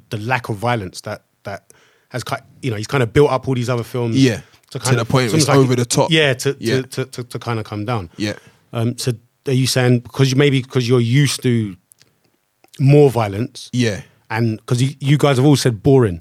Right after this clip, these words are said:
Speaker 2: Yeah.
Speaker 1: And dialogue heavy.
Speaker 2: Yeah.
Speaker 1: And pointless dialogue.
Speaker 2: Yeah.
Speaker 1: Which sometimes seems to have taken place of the action. Is that, i-, if there was more action, would you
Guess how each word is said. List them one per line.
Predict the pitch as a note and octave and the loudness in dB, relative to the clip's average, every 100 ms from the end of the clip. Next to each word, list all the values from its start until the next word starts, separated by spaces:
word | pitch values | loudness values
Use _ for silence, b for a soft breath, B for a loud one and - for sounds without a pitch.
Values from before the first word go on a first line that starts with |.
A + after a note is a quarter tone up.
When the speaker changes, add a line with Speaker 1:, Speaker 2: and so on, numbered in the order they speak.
| _ b | _ b
Speaker 2:
Yeah. | A#2+ A2 - | -2 -2 -4
Speaker 1:
And | A#2 A#2+ A2 - _ - | -2 0 0 -6 _ -6
dialogue | C#3 B2+ A2+ | 0 0 0
heavy. | - G2+ F2+ E2 _ _ | -4 -8 -8 -12 _ _
Speaker 2:
Yeah. | A#2+ G#2+ | -4 -4
Speaker 1:
And | G#2+ G2 | -4 -6
pointless | - C#3 A#2 - | -2 -2 -2 -6
dialogue. | G#2+ F#2+ F2 D#2 _ | -8 -8 -10 -14 _
Speaker 2:
Yeah. | G#2+ G#2 F2 _ _ _ _ _ _ _ - | -6 -6 -8 _ _ _ _ _ _ _ -6
Speaker 1:
Which | A#2+ A#2+ - - _ _ _ | -6 -4 -8 -10 _ _ _
sometimes | - - B2+ A#2+ A#2 A#2 A2+ - | -10 -4 -2 -2 -4 -4 -8 -8
seems | - E3 D3+ | -2 2 2
to | - | 2
have | B2+ | 2
taken | C#3 A#2+ B2 | 0 0 0
place | A#2 B2 A2+ - | 0 -2 -2 -4
of | A#2 G2+ F#2 - | -6 -8 -10 -6
the | A#2+ | -4
action. | B2 - E2+ - _ _ _ _ _ _ _ _ _ | -4 -8 -12 -14 _ _ _ _ _ _ _ _ _
Is | A#2+ A2 | -6 -2
that, | C#3 | -2
i-, | A#2 B2+ | -2 -6
if | C#3+ - - | -6 -4 2
there | D3+ | 4
was | C3+ | 6
more | D3 D3 | 6 6
action, | C#3+ - C3 | 4 2 2
would | C3+ | 2
you | B2 | 2